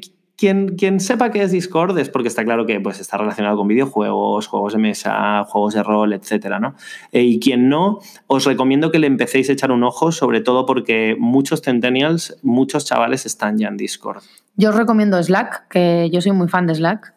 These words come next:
Speaker 1: Bueno,
Speaker 2: Nosotros lo usamos mucho
Speaker 1: muchísimo.
Speaker 2: y tienes desde chat directo con quien quieras, puedes hacer grupos y es muy bueno para compartir contenido y, e incluso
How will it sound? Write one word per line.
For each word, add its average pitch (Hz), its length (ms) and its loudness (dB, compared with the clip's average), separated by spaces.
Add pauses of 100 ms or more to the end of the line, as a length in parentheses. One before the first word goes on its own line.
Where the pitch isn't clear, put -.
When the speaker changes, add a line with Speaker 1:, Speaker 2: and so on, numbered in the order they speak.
Speaker 1:
Bueno, 214 240 -4
Speaker 2:
Nosotros 185 320 0
lo 175 60 0
usamos 170 320 0
mucho 208 400 0
Speaker 1:
muchísimo. 208 400 -6
Speaker 2:
y 180 460 2
tienes 175 260 2
desde 156 600 0
chat 214 440 -2
directo 208 420 0
con 208 280 2
quien 196 180 2
quieras, 196 400 2
puedes 180 240 0
hacer 180 240 0
grupos 202 720 2
y 190 220 2
es 180 120 0
muy 196 140 2
bueno 190 240 2
para 196 160 0
compartir 185 480 -2
contenido 196 720 2
y, 180 560 2
e 196 140 2
incluso 170 720 0